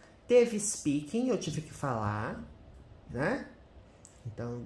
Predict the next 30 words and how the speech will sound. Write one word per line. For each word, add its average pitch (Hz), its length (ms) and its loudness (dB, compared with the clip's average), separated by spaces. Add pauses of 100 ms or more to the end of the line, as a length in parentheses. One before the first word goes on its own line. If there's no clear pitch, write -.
é, 110 560 -4
eu, 104 280 -8
eu, 107 100 -10 (280)
eu 127 40 0
tive - 220 -10
que, 127 440 -4
é, 104 200 -4
falar, 151 680 0
assim, 127 380 -4
vídeo, 131 680 -2
tudo 131 240 -6
direitinho. 131 720 -2 (320)
E 262 120 2
o 220 120 2
reading 165 520 6
também. 170 580 2 (1800)
Por 247 80 -14
que 320 160 -4
que 254 160 -4
tá 226 140 -2
repetindo 135 680 -4
aqui? 117 200 -6
Eu 143 80 -2
não 220 120 -2
lembro 156 220 -4
por 110 160 -8
que 120 100 -10
que - 120 -12
tá 120 100 -6
repetindo. 113 580 -10